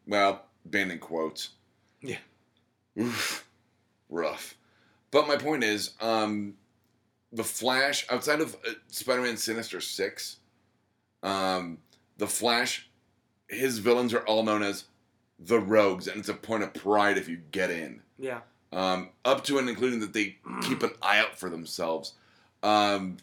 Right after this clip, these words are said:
Speaker 1: Captain Cold admonished Mirror Master for a cocaine addiction.
Speaker 2: <laughs>
Speaker 1: That happened. Um, and they kicked out the younger Trickster because he,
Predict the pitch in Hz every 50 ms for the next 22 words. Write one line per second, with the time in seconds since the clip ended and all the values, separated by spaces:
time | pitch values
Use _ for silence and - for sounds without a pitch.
0 | _ _ _ - 123 135 135 - 143 120 110 - - 104 110 117 117 110 - 98
1 | 104 82 87 98 101 101 107 107 110 107 104 - - - - - 87 98 107 110
2 | 107 107 110 107 107 104 - - 120 110 95 - 104 98 92 85 - - 101 95
3 | - - - 107 104 98 90 80 82 76 - - - 57 50 50 - _ _ _
4 | _ _ _ - 131 - - - - - _ _ _ - 85 87 82 - - _
5 | - 71 73 73 - - 60 - - _ _ _ _ _ _ _ _ _ _ _
6 | - 95 101 101 101 110 117 117 113 107 - - 123 120 - - 127 117 113 113
7 | 113 - - - 87 101 104 101 101 101 92 90 92 101 110 101 101 101 98 98
8 | - - 98 90 - - - - 80 78 78 76 80 85 82 - 92 90 90 85
9 | 82 80 76 - - - _ _ _ _ _ _ _ _ _ _ _ - 98 98
10 | 92 92